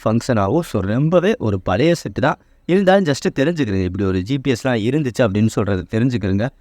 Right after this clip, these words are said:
இது வந்து காம்பஸ் ஸ்க்ரீன், அப்படியே நம்ம மேப் ஸ்க்ரீனும் பார்த்தோம்னா பார்க்குறதுக்கே ரொம்ப நல்லா இருக்கும். நம்மளோட, ஆ, டீட்டெயில்ஸ் வந்து எல்லாமே வரும்போது ரொம்பவே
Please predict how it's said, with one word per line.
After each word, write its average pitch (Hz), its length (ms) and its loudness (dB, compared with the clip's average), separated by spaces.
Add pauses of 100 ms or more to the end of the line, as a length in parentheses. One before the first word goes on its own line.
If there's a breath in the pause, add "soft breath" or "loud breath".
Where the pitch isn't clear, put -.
(200)
இது 180 200 4
வந்து 165 300 4
காம்பஸ் 117 400 4
ஸ்க்ரீன், 131 200 0
அப்படியே 110 320 -2
நம்ம 110 280 2
மேப் 127 40 -2
ஸ்க்ரீனும் 131 520 0
பார்த்தோம்னா 110 340 0 (140)
பார்க்குறதுக்கே 180 460 2
ரொம்ப 131 240 0
நல்லா 117 300 0
இருக்கும். 95 280 -2
நம்மளோட, 95 380 2 (400)
ஆ, 98 140 -2 (120)
டீட்டெயில்ஸ் 131 400 2
வந்து 107 240 2
எல்லாமே 107 340 2
வரும்போது 110 500 0
ரொம்பவே 131 420 2